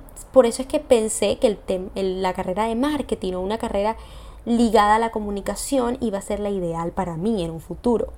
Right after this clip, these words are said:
Entonces tal vez en el momento no lo sabía, pero después fui creciendo y fue que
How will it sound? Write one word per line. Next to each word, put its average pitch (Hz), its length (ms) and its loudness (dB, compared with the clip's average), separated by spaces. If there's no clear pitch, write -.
Entonces 196 460 2
tal 254 140 6
vez 277 120 6
en 349 80 4
el 330 80 4
momento 233 420 4
no 277 180 6
lo 302 120 4
sabía, 262 460 2
pero 302 140 2
después 220 260 0
fui 240 100 -4
creciendo 262 380 2
y - 20 -6
fue - 160 0
que 196 200 -2